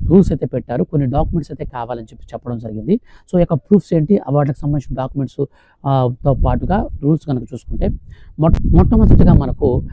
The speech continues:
తెలంగాణ రాష్ట్ర నివాసి అయినటువంటి మహిళ అయితే ఉండాలి. తెలంగాణ రాష్ట్రానికి సంబంధించినటువంటి ప్రూఫ్స్ అయితే ఆమె దగ్గర ఉండాలి. ఆధార్ కార్డులో అడ్రస్ కూడా ఖచ్చితంగా తెలంగాణ రాష్ట్రానికి అయితే సంబంధించి ఉండాలి. ఇక రెండోదిగా చూసుకుంటే, రేషన్ కార్డుకి ఆధార్ కార్డుకి ఖచ్చితంగా లింక్ అయితే చేసుకొని ఉండాలి.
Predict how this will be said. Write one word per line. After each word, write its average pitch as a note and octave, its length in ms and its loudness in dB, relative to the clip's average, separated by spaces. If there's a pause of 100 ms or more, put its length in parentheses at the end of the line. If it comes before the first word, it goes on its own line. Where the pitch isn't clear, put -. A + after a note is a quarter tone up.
(520)
తెలంగాణ F#3 420 2
రాష్ట్ర D3 320 -4
నివాసి C3+ 360 -4
అయినటువంటి A#2 520 -6 (340)
మహిళ D#3+ 220 4
అయితే D3+ 180 0
ఉండాలి. A2+ 360 -4
తెలంగాణ D#3+ 460 -2
రాష్ట్రానికి C3 480 -8
సంబంధించినటువంటి A#2+ 640 -8
ప్రూఫ్స్ C3+ 360 -8
అయితే B2 140 -8
ఆమె A2+ 160 -6
దగ్గర A2+ 120 -4
ఉండాలి. G#2+ 360 -8 (360)
ఆధార్ D#3+ 260 2
కార్డులో C3+ 280 -2
అడ్రస్ B2+ 240 -4
కూడా C#3 240 -2
ఖచ్చితంగా D3 440 -6 (400)
తెలంగాణ C#3+ 300 0
రాష్ట్రానికి A#2+ 440 -6
అయితే - 220 -12
సంబంధించి A2+ 440 -8
ఉండాలి. G#2 340 -10 (380)
ఇక D#3+ 120 2
రెండోదిగా F#3 360 6
చూసుకుంటే, C3 520 0 (380)
రేషన్ F#3+ 320 4
కార్డుకి D#3 260 0
ఆధార్ C#3 260 -2
కార్డుకి C3 260 -10
ఖచ్చితంగా F#3+ 460 -8
లింక్ D#3 240 0
అయితే D#3 160 -4 (120)
చేసుకొని A#2+ 280 -12
ఉండాలి. G#2 260 -20